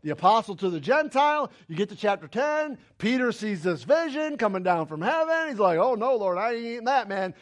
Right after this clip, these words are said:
He's going back on the Old Testament stuff for the Jew, and God says, "What I cleanse and what I make clean is clean." And God is letting Paul, Peter know now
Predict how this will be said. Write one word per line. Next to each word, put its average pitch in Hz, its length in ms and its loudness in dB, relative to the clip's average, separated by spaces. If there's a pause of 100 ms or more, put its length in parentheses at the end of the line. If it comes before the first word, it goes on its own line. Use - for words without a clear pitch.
He's 165 180 -8
going 190 240 2
back 226 240 6
on 226 100 2
the 196 100 0
Old 208 200 2
Testament 190 480 -4
stuff 285 340 2
for 202 80 -6
the 165 100 -4
Jew, 330 460 -6 (200)
and 143 280 -10
God 190 300 0
says, 156 160 -6
"What 147 100 -4
I 202 160 -2
cleanse 196 540 -12 (160)
and 131 100 -12
what 139 100 -2
I 202 120 0
make 196 180 -4
clean 196 460 -8 (160)
is 170 160 -8
clean." 175 480 -6 (240)
And 147 160 -8
God 190 240 4
is 165 80 -4
letting 190 340 2 (160)
Paul, 196 380 2
Peter 226 320 0
know 220 260 4
now 165 400 0